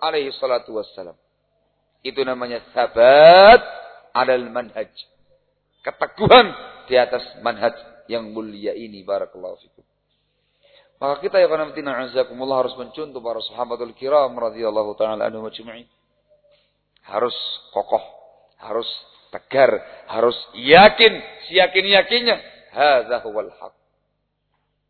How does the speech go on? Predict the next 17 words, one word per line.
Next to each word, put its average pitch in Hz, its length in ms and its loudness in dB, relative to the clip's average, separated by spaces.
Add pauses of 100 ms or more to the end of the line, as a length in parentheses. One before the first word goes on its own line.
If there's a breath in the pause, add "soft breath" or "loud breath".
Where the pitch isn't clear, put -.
(840)
Kita 107 480 -8
belum 107 240 -8
berkorban 104 560 -8
banyak. 110 400 -10 (1300)
Ya. 101 140 -12 (1800)
Ya, 110 160 -14
Pak, 139 60 -14
ya. 139 120 -14 (1120)
Kita 123 480 -6
belum 120 320 -10
berperang 135 960 -8
melawan 139 400 -4
orang-orang 135 480 -6
kafir 151 480 -2
membela 135 400 -8
agama 127 320 -10
Allah. 143 560 -4